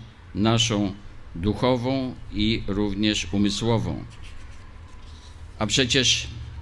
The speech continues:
jesteśmy powołani do tego, by być świadkami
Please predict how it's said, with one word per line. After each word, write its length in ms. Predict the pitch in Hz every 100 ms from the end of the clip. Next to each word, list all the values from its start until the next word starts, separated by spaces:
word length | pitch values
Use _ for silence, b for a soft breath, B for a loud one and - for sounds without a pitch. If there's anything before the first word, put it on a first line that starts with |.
| - - -
jesteśmy 540 | 110 117 123 117 120 110 - - - - -
powołani 540 | 117 113 131 135 123
do 140 | 110 107
tego, 460 | 131 123 107 98 113 - - - - - 87
by 200 | 104 107
być 480 | 117 113 - - 104 98 95 - - -
świadkami 880 | - 120 107 - 139 117 82 80